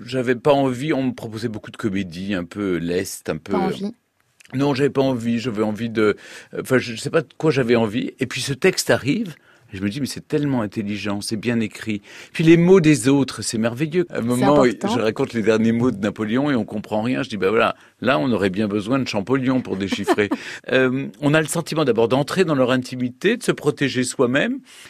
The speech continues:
Speaker 1: Et puis surtout, les derniers mots nous révèlent. On sait si on est, si on est un peu mesquin, si on est un peu lâche, si on a, euh, si on est un peu drôle, si on a du recul, si on a appris des choses de la vie. » Euh, il y a une phrase que j'aime beaucoup dans le spectacle. «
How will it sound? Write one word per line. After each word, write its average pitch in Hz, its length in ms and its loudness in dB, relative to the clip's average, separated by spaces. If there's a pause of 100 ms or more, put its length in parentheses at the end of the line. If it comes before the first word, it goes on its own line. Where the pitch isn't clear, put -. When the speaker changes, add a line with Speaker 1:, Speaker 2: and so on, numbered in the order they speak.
(120)
Speaker 1:
Et 185 140 -2
puis 196 240 -4
surtout, - 580 -6 (340)
les 143 160 2
derniers 165 300 4
mots 165 120 0
nous 160 140 2
révèlent. 101 580 0
On 131 140 -8
sait 170 220 -2
si 135 320 -4
on 120 200 0
est, 113 320 0 (360)
si - 160 -8
on 113 120 0
est 117 80 2
un 110 120 0
peu 107 240 -6
mesquin, 98 600 -2
si - 160 -8
on 101 120 -2
est 107 80 0
un 101 100 0
peu 104 180 -4
lâche, 92 540 2
si - 240 -4
on 101 280 0
a, 101 180 6
euh, 101 320 2
si - 160 -8
on 101 120 -4
est 101 40 -2
un 98 100 -2
peu 107 160 -6
drôle, 95 460 0 (300)
si - 120 -2
on 147 100 4
a 139 80 8
du 139 120 6
recul, 196 500 2
si - 160 -2
on 139 140 2
a 120 60 6
appris 120 360 4
des 220 140 6
choses 170 360 4
de 143 80 2
la 127 120 6
vie. » 127 340 -2 (440)
Euh, 131 260 4
il 135 100 0
y - 20 4
a 143 60 6
une 147 100 0
phrase 185 300 0
que 160 100 -4
j'aime 143 220 0
beaucoup 139 280 -4
dans 127 220 0
le 127 60 0
spectacle. « 139 520 -2